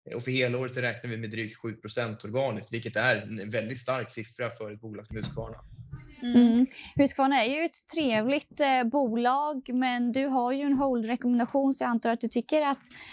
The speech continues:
Speaker 2: värderingen är, eh, ja, men att bolaget är, aktien är rikt värderat.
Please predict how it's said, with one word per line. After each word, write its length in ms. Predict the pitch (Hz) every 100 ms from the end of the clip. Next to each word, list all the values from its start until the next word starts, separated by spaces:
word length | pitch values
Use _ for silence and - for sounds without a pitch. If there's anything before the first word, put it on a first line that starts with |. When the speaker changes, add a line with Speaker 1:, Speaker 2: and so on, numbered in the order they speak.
| - -
Speaker 2:
värderingen 640 | 277 269 262 254 254 262
är, 380 | - 226 226 220
eh, 60 |
ja, 180 | 226 226
men 200 | 285 302
att 120 | 285
bolaget 360 | - 247 214 247
är, 400 | 240 302 285 254
aktien 320 | - - -
är 160 | 220 285
rikt 280 | 269 - 214
värderat. 540 | 233 226 202 196 208